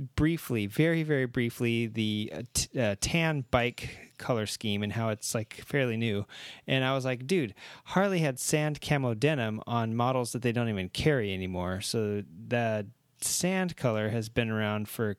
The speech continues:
quite a while. It just depends where you were looking. Uh, s-, and sand, I guess, is now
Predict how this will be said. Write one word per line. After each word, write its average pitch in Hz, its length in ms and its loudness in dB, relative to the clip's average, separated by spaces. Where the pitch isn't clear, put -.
quite 135 380 0
a 104 60 -2
while. 95 380 0
It - 100 -8
just - 200 -2
depends 135 560 0
where 139 260 0
you 113 180 0
were 101 80 0
looking. 101 500 -2
Uh, 120 300 2
s-, - 200 -8
and 131 180 0
sand, 143 520 0
I 123 140 -2
guess, 123 400 0
is 127 260 -2
now 120 340 2